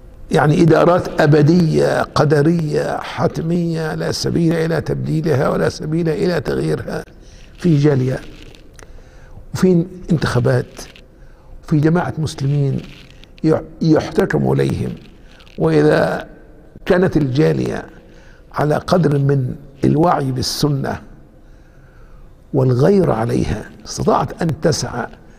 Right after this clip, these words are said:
سعيا هادئا في اختيار، في انتخاب قيادة صالحة، لتنتخب إدارة صالحة،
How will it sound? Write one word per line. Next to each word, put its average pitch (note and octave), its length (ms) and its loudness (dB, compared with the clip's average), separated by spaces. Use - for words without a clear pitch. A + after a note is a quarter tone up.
سعيا C#3 520 -2
هادئا C3 680 -2
في - 100 -2
اختيار، D#3+ 840 2
في - 100 -6
انتخاب E3 540 0
قيادة D#3+ 680 -2
صالحة، - 640 -6
لتنتخب F3 720 0
إدارة F3+ 680 0
صالحة، - 680 -6